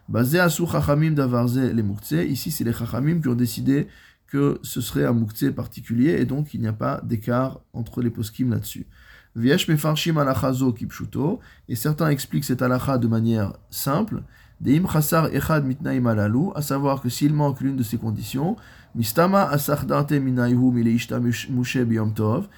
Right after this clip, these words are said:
c'est-à-dire qu'à partir du moment où il manque une de ces conditions, euh, on considère que la personne a détourné son esprit de ce bois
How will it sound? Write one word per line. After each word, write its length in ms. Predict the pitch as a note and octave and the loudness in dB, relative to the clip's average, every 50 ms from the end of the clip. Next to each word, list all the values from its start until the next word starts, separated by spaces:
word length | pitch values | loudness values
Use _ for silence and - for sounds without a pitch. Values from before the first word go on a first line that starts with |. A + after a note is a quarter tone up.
| - - - - - - | -20 -20 -20 -20 -20 -20
c'est-à-dire 480 | - D3 - B2+ B2+ C3+ C#3+ C#3+ C#3+ | -12 -6 -2 0 0 2 0 -2 0
qu'à 260 | - C3 A#2+ - - A#2 | 0 0 0 0 0 -2
partir 320 | - C3 C3 - D3+ D#3 | -4 -4 -4 0 0 0
du 120 | D#3 D3 C#3+ | 2 2 0
moment 360 | C#3+ C#3 C#3 C#3+ C#3 C3 - - | 0 0 0 0 0 0 2 4
où 80 | C3 | 4
il 60 | B2+ | 4
manque 240 | B2 C3 C3+ C3+ C3+ | 4 2 -2 -2 -4
une 100 | C3 C3 | -2 -2
de 80 | B2+ B2+ | 0 0
ces 160 | A#2+ - B2+ | 0 -2 -2
conditions, 600 | B2 B2+ B2+ B2 B2+ B2 - - C3+ B2+ A#2+ B2 - - - - - - _ - - | -2 -2 -2 -2 -2 -2 -2 -2 -2 0 -2 -2 -4 -10 -20 -20 -20 -20 _ -8 -4
euh, 120 | A#2 A2+ - | -2 0 0
on 80 | A#2 A#2+ | 0 -2
considère 480 | - B2+ A#2+ - D3+ C#3 C3+ C3+ C3+ | -2 -4 -6 -4 -2 0 0 0 0
que 80 | - B2 | 2 2
la 100 | B2+ B2+ | 2 2
personne 540 | - B2+ B2+ B2+ - - C#3 C3+ B2 A2+ - | 2 0 -4 -2 -2 0 2 2 2 2 2
a 120 | - A#2+ | 0 0
détourné 420 | A#2 A#2 C3 B2+ - C3 C3 C3+ C3+ | 2 2 2 0 0 0 0 -2 -2
son 160 | C3 B2+ A#2+ | -2 0 0
esprit 320 | B2 A#2 - - - C3+ | 0 -2 -2 0 2 2
de 100 | B2+ A#2+ | 4 4
ce 140 | A#2 - - | 2 2 2
bois 400 | A#2+ B2 B2+ B2 B2 A2+ G#2+ - | 2 4 4 4 4 4 2 -2